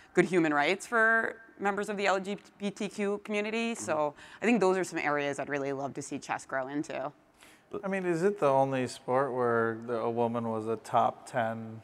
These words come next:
Speaker 3: player in that sport in the world? I mean, I think in
Speaker 2: And that
Speaker 3: Yeah, there
Speaker 2: story
Speaker 3: might be
Speaker 2: probably
Speaker 3: others,
Speaker 2: isn't
Speaker 3: but
Speaker 2: told as much as it should be.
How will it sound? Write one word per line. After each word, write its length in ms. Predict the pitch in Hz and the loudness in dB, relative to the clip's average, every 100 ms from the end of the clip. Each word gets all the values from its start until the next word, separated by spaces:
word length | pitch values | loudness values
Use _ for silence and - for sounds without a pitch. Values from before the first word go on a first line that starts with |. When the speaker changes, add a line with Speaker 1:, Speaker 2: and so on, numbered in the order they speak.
| _ | _
Speaker 3:
player 360 | - 120 117 117 | -4 -2 0 -2
in 60 | 117 | -4
that 180 | 110 | -8
sport 260 | - 131 117 | -8 -6 -4
in 80 | 117 | -4
the 80 | 113 | -6
world? 460 | 120 131 151 139 135 | -6 -6 -8 -10 -10
I 100 | 120 | -10
mean, 160 | 120 104 | -10 -6
I 120 | 120 | -8
think 460 | - 170 156 117 - | -4 -2 -2 -6 -10
in 240 | 113 117 - _ - - | -12 -12 -16 _ -20 -2
Speaker 2:
And 100 | 113 | 2
that 120 | 120 | 2
Speaker 3:
Yeah, 60 | 123 | 2
there 60 | 139 | 2
Speaker 2:
story 140 | 165 | 4
Speaker 3:
might 120 | 151 | 4
be 40 | - | 6
Speaker 2:
probably 180 | 120 127 | 4 6
Speaker 3:
others, 180 | 117 | 2
Speaker 2:
isn't 100 | 110 | 0
Speaker 3:
but 80 | 110 | -2
Speaker 2:
told 180 | 113 104 | 2 2
as 100 | 95 | 2
much 160 | 101 104 | 0 0
as 80 | 104 | -4
it 100 | - | 0
should 160 | 123 | 0
be. 220 | 101 69 | 2 -2